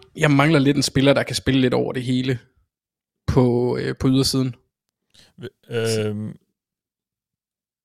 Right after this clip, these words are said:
Speaker 2: ja, okay.
Speaker 1: Så, så, så jeg tror, jeg gør, øh, gør et, et, nogle hold ked af det, for jeg tager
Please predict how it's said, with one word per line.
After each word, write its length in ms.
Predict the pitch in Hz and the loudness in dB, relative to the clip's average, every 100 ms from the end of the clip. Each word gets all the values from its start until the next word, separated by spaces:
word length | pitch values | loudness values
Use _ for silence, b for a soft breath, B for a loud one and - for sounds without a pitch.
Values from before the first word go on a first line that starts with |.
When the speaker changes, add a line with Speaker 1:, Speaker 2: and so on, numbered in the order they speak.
| _ - | _ -2
Speaker 2:
ja, 180 | 131 160 - _ | 0 -2 -10 _
okay. 200 | - 135 131 _ _ - | -6 -6 -6 _ _ -16
Speaker 1:
Så, 120 | - | -14
så, 420 | - - 131 123 113 | -10 -2 2 2 0
så 160 | - | 0
jeg 240 | 123 127 127 | 0 0 0
tror, 200 | - 131 | 2 2
jeg 180 | 127 127 | 2 0
gør, 320 | 131 117 104 | 0 0 -2
øh, 300 | 117 113 123 | -4 -4 -6
gør 220 | - 123 | -2 -2
et, 180 | 120 117 - | -2 -6 -8
et, 200 | 127 123 | -8 -4
nogle 160 | 135 | 0
hold 160 | 123 143 | 2 0
ked 160 | - 175 | 2 0
af 100 | 135 | 0
det, 120 | 127 | -2
for 100 | - | -8
jeg 180 | - 127 | -8 -6
tager 180 | - 127 | -4 -4